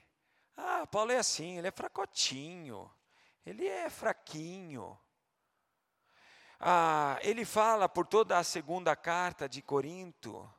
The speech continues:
não é, das suas tribulações, dos seus sofrimentos, de apanhar. Custou caro essa identidade com Cristo.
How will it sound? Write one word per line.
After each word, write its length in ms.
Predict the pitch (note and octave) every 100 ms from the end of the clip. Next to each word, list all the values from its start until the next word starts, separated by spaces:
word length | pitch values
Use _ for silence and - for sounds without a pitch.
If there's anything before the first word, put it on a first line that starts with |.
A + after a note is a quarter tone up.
| _ _ _ _ _
não 120 | A#2+ D3+
é, 100 | F3
das 200 | D#3 D3
suas 320 | E3+ F3 -
tribulações, 960 | D#3 D3 E3 C#3+ - - D3 E3 D3+
dos 120 | B2+ C3+
seus 200 | E3 D#3
sofrimentos, 1120 | E3+ - E3+ B2+ B2 D#3 E3 D#3 B2 A2+ - - - - -
de 140 | -
apanhar. 920 | F3+ - F#3 D#3 C#3+ D3+ F3 E3 C3 - - - - _ _ _ _
Custou 300 | _ - -
caro 400 | - F#3+ G#3 E3 - _ _ _ _ _ _ _ _
essa 200 | - C3
identidade 580 | C3+ B2+ B2 G#2+ A#2 A2+
com 160 | - G#2
Cristo. 520 | - - - - -